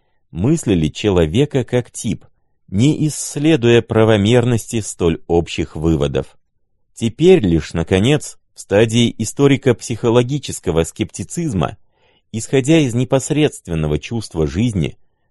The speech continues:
начинают замечать, что весь окружающий нас мир есть лишь функция самой жизни, зеркало, выражение, символ живой души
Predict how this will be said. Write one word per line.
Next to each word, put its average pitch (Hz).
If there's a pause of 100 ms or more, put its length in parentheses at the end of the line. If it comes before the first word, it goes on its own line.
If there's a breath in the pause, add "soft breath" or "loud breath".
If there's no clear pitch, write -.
начинают 101
замечать, 80 (460)
что -
весь 123
окружающий 104
нас 87
мир 135 (380)
есть 95
лишь 113
функция 113
самой 92
жизни, 78 (340)
зеркало, 78 (460)
выражение, 101 (400)
символ 107 (140)
живой 95
души 101